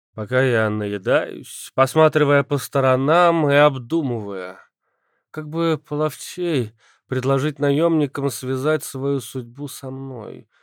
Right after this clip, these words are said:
чтобы они, м, сами про это дело не особо догадывались, что нужны мне как спутники, и довольно сильно в новом для меня мире.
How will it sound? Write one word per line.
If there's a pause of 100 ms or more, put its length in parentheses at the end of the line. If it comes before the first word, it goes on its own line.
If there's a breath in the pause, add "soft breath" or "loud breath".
(220)
чтобы
они, (100)
м,
сами
про
это
дело (320 loud breath)
не
особо
догадывались, (220)
что
нужны
мне
как
спутники,
и
довольно
сильно
в
новом
для
меня
мире.